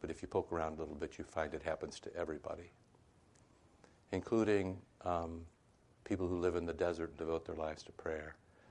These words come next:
or people who are extraordinarily mature in their faith.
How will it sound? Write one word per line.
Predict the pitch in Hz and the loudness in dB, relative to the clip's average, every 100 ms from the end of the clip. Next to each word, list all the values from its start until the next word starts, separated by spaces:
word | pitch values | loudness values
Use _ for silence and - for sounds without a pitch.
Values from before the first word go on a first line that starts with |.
| - - | -12 -6
or | |
people | 87 101 95 | 2 2 4
who | 95 | 4
are | 87 | 4
extraordinarily | - - 95 90 85 82 80 80 | 2 2 6 6 4 0 0 -2
mature | 78 78 - - 73 73 76 73 - - - - - - | -4 -8 -10 -6 -6 -4 -4 -6 -10 -12 -14 -14 -16 -10
in | - 82 | -4 0
their | 78 | -2
faith. | - 82 78 - | -2 -6 -6 -12